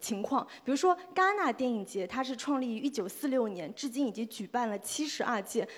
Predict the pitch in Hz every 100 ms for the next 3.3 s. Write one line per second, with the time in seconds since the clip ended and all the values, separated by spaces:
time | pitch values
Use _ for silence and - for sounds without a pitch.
0 | - 339 330 392 302 - 202 196 294 285
1 | 285 285 208 190 214 262 302 254 - 214
2 | 240 320 294 269 269 294 214 185 190 240
3 | 240 254 262